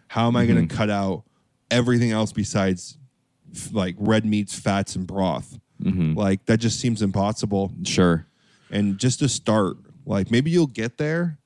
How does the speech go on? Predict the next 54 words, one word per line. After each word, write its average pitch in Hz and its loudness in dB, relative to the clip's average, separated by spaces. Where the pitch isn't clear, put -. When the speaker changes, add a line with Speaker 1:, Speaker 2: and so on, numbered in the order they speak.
Speaker 1:
but 107 -2
just 127 -2
start 123 2
eating, 117 -2
like, - -14
around 104 -2
the 123 2
outside. 117 0
And 104 0
then 101 -2
if 104 0
you 110 4
ch-, - -10
track 135 0
your 139 0
weight 117 -4
daily, 120 -2
um, 98 -4
s-, - -20
like, 104 0
another 101 0
health 110 0
tip 113 0
I 110 2
learned, 113 0
just 101 -4
weighing 98 -2
yourself 110 -2
every 127 2
day, 135 0
not 131 2
to, 156 4
like, 135 2
see 123 2
if 107 2
you 110 2
lost 107 0
weight, 98 0
'cause 101 -4
you'll 117 4
see 147 -2
how 139 4
much 123 0
it 95 0
fluctuates. - -4
You'll 104 0
see 117 -2
that 107 2
some 110 -2
days 113 2
you'll 107 2
wake 101 -2
up, 104 -2
like, 101 -6